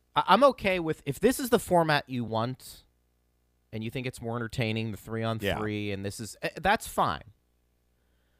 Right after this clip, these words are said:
Speaker 1: I would expand the selections, but maybe those players don't participate in the games.
Speaker 2: Yeah,
Speaker 1: Maybe
Speaker 2: like a
Speaker 1: they
Speaker 2: skills,
Speaker 1: Yeah, maybe they go to
Speaker 2: skills
Speaker 1: Vegas.
Speaker 2: only.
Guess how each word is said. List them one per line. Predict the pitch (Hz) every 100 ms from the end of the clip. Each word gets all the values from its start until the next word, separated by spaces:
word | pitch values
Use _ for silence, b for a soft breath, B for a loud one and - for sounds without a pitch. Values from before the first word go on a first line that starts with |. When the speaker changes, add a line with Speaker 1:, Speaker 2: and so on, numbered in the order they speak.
| _ _ _ _ _ _ _ _ -
Speaker 1:
I | 139 180
would | 185
expand | 151 - - - - 131 135 151 175 175 - - _ _
the | 117 120
selections, | - 117 101 104 - - 151 165 175 - - 127 -
but | 123
maybe | 117 117
those | 104 104 113
players | - 113 104 101 -
don't | 101 95
participate | - - 98 - - 90 -
in | 90
the | 80
games. | 65 50 - - - _ -
Speaker 2:
Yeah, | 92 82 71 139
Speaker 1:
Maybe | 156 165
Speaker 2:
like | 160
a |
Speaker 1:
they | 139
Speaker 2:
skills, | - 127 123 117 107 95 - - 247
Speaker 1:
Yeah, | 277
maybe | 269 285
they | 269
go | 233
to | 196
Speaker 2:
skills | 143
Speaker 1:
Vegas. | 139 113
Speaker 2:
only. | 120 117 101 80 71